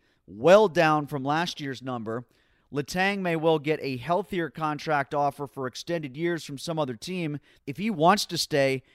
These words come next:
he can't expect the Penguins to match it. But even if both of those deals can be struck, is it worth it? As great as those two players are,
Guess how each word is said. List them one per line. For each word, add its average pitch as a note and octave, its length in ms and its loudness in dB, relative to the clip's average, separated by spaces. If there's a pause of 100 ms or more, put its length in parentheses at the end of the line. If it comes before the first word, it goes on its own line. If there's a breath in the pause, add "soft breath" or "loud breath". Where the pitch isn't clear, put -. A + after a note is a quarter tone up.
(120)
he F3+ 160 -6
can't F#3+ 380 -4
expect - 480 -4
the C#3 40 -16
Penguins D3 440 -4
to A#2+ 60 -6
match C#3+ 380 2
it. G#2+ 140 -10 (840)
But D3 100 -4
even A3 260 -4
if - 200 -2
both G3+ 520 4 (240)
of F3 200 0
those E3 200 0
deals F#3 320 -2
can D3+ 140 -8
be B2 140 -6
struck, - 640 0 (400)
is C#3 180 -4
it C#3 120 -6 (280)
worth E3 300 0
it? - 240 -2 (960)
As F3 200 0
great G#3+ 440 -2
as G3+ 200 -4
those A3 220 4
two A3 140 -4
players G3+ 360 4
are, D3+ 480 6